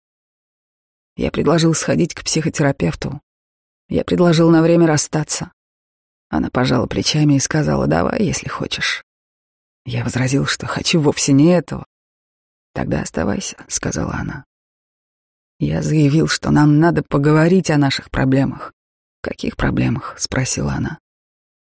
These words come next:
Я сказал, что мы теперь вообще не разговариваем. «Но сейчас же мы говорим», возразила она.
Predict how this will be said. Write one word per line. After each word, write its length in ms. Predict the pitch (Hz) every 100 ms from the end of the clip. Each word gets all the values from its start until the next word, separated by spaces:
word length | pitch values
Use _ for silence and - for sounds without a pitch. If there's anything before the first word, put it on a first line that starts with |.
| _ _ -
Я 100 | 117
сказал, 340 | - 82 -
что 180 | - -
мы 80 | -
теперь 280 | - - -
вообще 440 | 113 - - 151
не 100 | 127
разговариваем. 800 | 127 - 131 143 123 120 107 - _ _ _ _ _ _ -
«Но 100 | 143
сейчас 420 | - - 185 147
же 100 | 139
мы 120 | 135
говорим», 480 | 139 143 156 190 208 _ _ -
возразила 540 | 139 123 127 - 117
она. 260 | 57 76 -